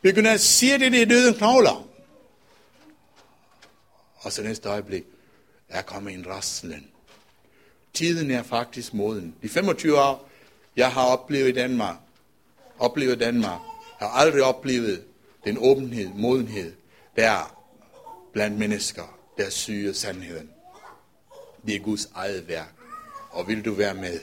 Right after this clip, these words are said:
at kæmpe? Under anden verdenskrig, da de, hvad hedder Stalingrad, det bliver ligesom overtaget af Hitlers tropper. Og så bliver de nødt til at kæmpe. Fjenden er overtaget den dans-,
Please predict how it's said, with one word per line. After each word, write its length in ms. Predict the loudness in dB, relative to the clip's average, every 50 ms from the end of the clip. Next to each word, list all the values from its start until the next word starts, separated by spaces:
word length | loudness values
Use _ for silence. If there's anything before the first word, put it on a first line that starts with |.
| -14 -20 _ _ -20 -20 -20 -20 -20 -20 -20 -20 -20 _ _ _
at 140 | -14 -14 -14 -14 -10
kæmpe? 340 | -8 -6 -6 -6 -8 -12 -16 -18 -20 _ _ _ _
Under 180 | 0 2 2 2
anden 200 | 2 2 2 2
verdenskrig, 640 | 2 2 2 0 -2 -6 -6 -4 -2 -2 -2 -4 -8 -16 -20 -20 _ _ _ _ 2
da 120 | 2 2
de, 280 | 2 2 -2 -6 -8 -12 -16 -20 -20 _ _ _
hvad 300 | -20 -18 -6 -2 -2 0
hedder 140 | 0 -2 -2
Stalingrad, 600 | 0 0 0 0 0 0 0 0 2 2 2 2
det 120 | 0 0
bliver 260 | 2 4 4 4 4 2 -4 -14 -20 _ _ _ _ _
ligesom 440 | -2 0 2 2 2 2 2 -2 -6 -10 -18 -20 _ _ _ _ _ _ _ 4
overtaget 640 | 6 8 8 6 4 2 2 2 4 4 4 2 2
af 240 | 2 2 2 2 2
Hitlers 420 | 0 -2 -2 0 2 0 0 0
tropper. 420 | 0 0 0 0 0 -2 -6 -10 -14 -20 -20 _ -20 -20 -20 _ _ _ _ _ _ _ _ _ _ _ _ _ _ _ _ _ _ _ _ _ -20 -20 -20 -20 -20 -20 -20 -14 -10
Og 80 | -6 -4
så 100 | -4 -2
bliver 160 | -2 -2 -2
de 80 | -2 0
nødt 260 | 0 0 -2 -2 -2
til 140 | -4 -4 -4
at 160 | -4 -6 -6
kæmpe. 380 | -6 -6 -6 -4 -6 -8 -12 -14 -16 _ _ _ _ _ _ _ _ _ _ _ _ _ _ _ _ _ _ _ _
Fjenden 460 | _ -12 -4 -2 -2 0 0 -2 -2 -2
er 80 | 0
overtaget 540 | 0 2 2 0 0 -2 -4 -6 -4 -4 -4
den 180 | -4 -4 -4 -4
dans-, 300 | -4 -4 -4 -6 -8